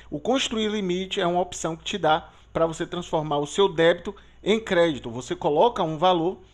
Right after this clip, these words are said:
e utiliza, pode utilizar no construir limite pra transformar aquele seu dinheiro do saldo como crédito. Aí você vai falar agora, "Mas qual é a vantagem que eu tenho em, de vez de comprar no débito, comprar no crédito?"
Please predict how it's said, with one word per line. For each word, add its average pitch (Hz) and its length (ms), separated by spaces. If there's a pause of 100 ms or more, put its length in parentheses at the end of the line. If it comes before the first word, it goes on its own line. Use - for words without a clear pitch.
(280)
e 202 280
utiliza, 196 680
pode 175 320
utilizar 156 680 (220)
no 196 140
construir 196 480
limite 208 680 (160)
pra 135 100
transformar 156 520
aquele 190 260
seu 185 220
dinheiro 143 360
do 190 120
saldo 170 420 (260)
como 226 240
crédito. 131 460
Aí 170 160
você 190 200
vai 185 120
falar 180 300
agora, 143 280 (320)
"Mas 277 220
qual 233 240
é 233 60
a 262 60
vantagem 190 540
que 214 100
eu 214 100
tenho 220 440 (600)
em, 208 240
de 165 160
vez 220 300
de 233 80
comprar 185 380
no 208 120
débito, 190 560
comprar 185 440
no 214 140
crédito?" 175 540